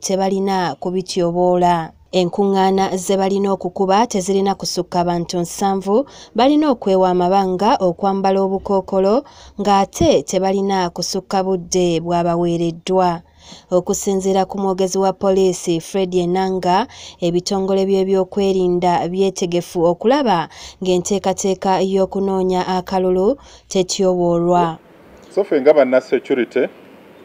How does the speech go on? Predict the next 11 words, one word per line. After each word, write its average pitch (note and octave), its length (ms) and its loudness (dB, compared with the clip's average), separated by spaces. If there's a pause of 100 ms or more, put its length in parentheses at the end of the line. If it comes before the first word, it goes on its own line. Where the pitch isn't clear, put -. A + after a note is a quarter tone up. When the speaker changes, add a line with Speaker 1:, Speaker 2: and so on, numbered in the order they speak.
Speaker 2:
twagala B2 360 6
okutegeeza A2+ 580 -2
banna A2+ 260 2
candidate A2 600 -4
bonna A2+ 420 -2 (640)
nti A2 340 -6 (140)
basigale C3 520 0
nga D#3 120 0
bali B2+ 180 0
ku C3 140 -10
mulamwa B2+ 480 0